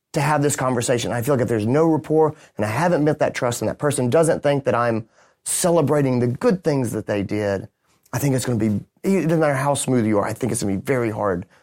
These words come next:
to have that conversation and get into a lot of, a lot of hot water.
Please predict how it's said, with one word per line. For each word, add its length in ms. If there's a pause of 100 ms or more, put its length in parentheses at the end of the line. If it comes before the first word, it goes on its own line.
(120)
to 80
have 240
that 140
conversation 760
and 180
get 140
into 220
a 20
lot 220
of, 100 (420)
a 60
lot 120
of 80
hot 120
water. 320